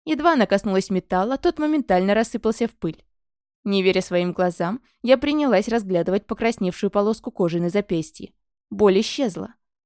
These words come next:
Пожалуй, моему спасителю следует сказать спасибо. Только вот горло сжалось, и не получилось выдавить ни звука.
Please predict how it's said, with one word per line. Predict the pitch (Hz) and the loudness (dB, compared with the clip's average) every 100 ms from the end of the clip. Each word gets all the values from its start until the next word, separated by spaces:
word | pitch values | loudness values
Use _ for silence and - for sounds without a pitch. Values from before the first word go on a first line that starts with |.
| _ | _
Пожалуй, | - 196 196 196 | 0 2 4 4
моему | 202 202 208 | 2 2 0
спасителю | - 220 - 190 175 208 | 0 -2 -2 -4 -2 -4
следует | - 202 175 - | 2 2 2 0
сказать | 226 220 226 | -2 -2 -2
спасибо. | - - 262 - 302 190 185 _ _ _ _ _ _ - | -4 -4 -4 -4 -6 -6 -10 _ _ _ _ _ _ 2
Только | 240 220 226 | 2 2 0
вот | 226 | 0
горло | 208 214 175 175 | 2 2 4 2
сжалось, | 165 185 220 277 - | 2 -2 -2 -4 -6
и | 285 | -2
не | 311 | -2
получилось | 311 311 311 226 240 - | 0 0 0 0 0 -2
выдавить | 185 190 190 | -2 -2 -2
ни | 202 | -2
звука. | 185 156 - 185 | -4 -6 -12 -16